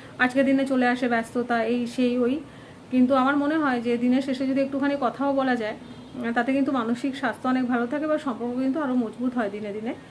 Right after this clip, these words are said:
আমার সেটা মনে হয়। উম, তো এটাই আমার বলার যে যেখানে মনে টান থাকবে, মনে একটা,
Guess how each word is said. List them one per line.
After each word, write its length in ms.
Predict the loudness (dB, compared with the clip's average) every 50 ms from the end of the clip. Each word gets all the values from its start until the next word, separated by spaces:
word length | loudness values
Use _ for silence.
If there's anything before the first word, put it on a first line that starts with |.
| -20 -20 -20 -18 -16 -12
আমার 200 | -10 -10 -8 -8
সেটা 220 | -6 -6 -4 -4 -4
মনে 220 | -4 -4 -6 -6
হয়। 180 | -6 -6 -8 -8 -10 -16 -20 -20 -20 -16 -14
উম, 500 | -12 -10 -10 -10 -10 -10 -10 -8 -8 -10 -8 -4
তো 280 | -2 0 0 0 -2 -4 -8 -16 -20 -20 -20 -20 -20 -20 -20 -20 -20 -20 -20 -20 -20 -20 -20 -20 -20 -20 -20 -20 -20 -20 -20 -20 -20 -20 -20 -20 -20 -16 -10 -6
এটাই 200 | -2 0 2 2
আমার 200 | 2 2 2 2
বলার 300 | 2 2 2 2 0 -2 -4 -6 -14 -20 -20 -20 -20 -20 -20 -20 -20 -20 -20 -20 -20 -20 -20 -20 -20 -18 -18 -18 -16 -14 -12
যে 200 | -4 0 2 2 2 2 0 -4 -6 -8 -12 -10 -8
যেখানে 320 | -6 -6 -2 0 2 2 4
মনে 260 | 4 2 2 0 0
টান 240 | 2 0 0 0 0
থাকবে, 380 | -2 -2 -4 -2 -2 -2 0
মনে 240 | 0 0 -2 -2 -2
একটা, 420 | -4 -6 -6 -4 -4 -4 -4 -4